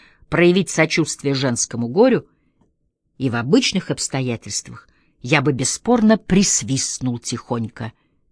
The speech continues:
и проговорил: "Ай-яй-яй!"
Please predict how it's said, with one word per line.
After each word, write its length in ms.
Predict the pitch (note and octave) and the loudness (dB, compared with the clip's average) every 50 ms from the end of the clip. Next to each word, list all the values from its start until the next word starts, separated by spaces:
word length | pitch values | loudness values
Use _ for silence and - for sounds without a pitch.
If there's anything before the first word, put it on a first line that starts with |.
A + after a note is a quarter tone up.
| _ _ _ _ _ _ _ | _ _ _ _ _ _ _
и 100 | - B2+ | -6 -6
проговорил: 640 | C3 _ C3 C3 B2 A#2 C3 B2 A#2+ A#2+ A#2+ A#2 - _ _ _ | -6 _ -4 -6 -4 -4 -2 -2 -2 -2 -2 -4 -6 _ _ _
"Ай-яй-яй!" 1040 | _ C#4 D#4+ E4 C#4 G#3 E3+ B2 G2+ C3 D3 B2 A2+ F#2+ F2 E2 - - A#2 A2 - | _ 2 2 2 0 -2 -4 -4 -4 -4 -4 -4 -4 -6 -10 -14 -8 -6 -6 -6 -6